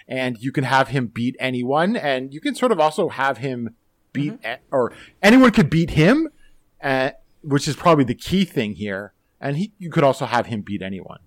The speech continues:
Speaker 1: Paul, what
Speaker 2: Yeah.
Speaker 1: are your thoughts?
Speaker 2: No, no, no, I think I'm fine with Omori, because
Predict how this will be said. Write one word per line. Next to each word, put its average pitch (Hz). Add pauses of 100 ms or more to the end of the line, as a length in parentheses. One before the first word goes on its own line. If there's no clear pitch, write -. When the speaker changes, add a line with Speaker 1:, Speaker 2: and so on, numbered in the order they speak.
(520)
Speaker 1:
Paul, 117
what 120
Speaker 2:
Yeah. 117
Speaker 1:
are -
your 110
thoughts? 95 (1120)
Speaker 2:
No, 202
no, 165
no, 120
I 120
think 160
I'm 127
fine 120
with 120
Omori, 117
because 139